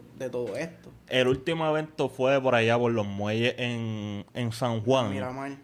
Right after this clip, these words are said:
Speaker 2: Eh, ¿qué te pareció ese venue? Mi problema con el venue, yo, yo te lo dije ese día. Yo, "Papi, este parking está complicado".
Speaker 1: No, el parking, hacho, el par-,
Speaker 2: <laughs>
Speaker 1: mira,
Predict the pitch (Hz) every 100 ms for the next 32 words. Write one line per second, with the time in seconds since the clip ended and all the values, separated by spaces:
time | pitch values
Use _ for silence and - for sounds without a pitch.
0 | _ _ - 120 113 113 110 107 107 104
1 | 101 98 98 95 80 - - - _ 120
2 | 123 143 147 135 139 139 131 131 135 123
3 | 123 147 156 151 139 143 143 131 117 110
4 | 107 117 123 123 123 113 98 104 - -
5 | - - 107 110 113 113 113 113 113 117
6 | 113 113 113 113 117 104 - 190 165 160
7 | 160 165 170 208 175 - 220 180 175 151
8 | - 143 175 165 151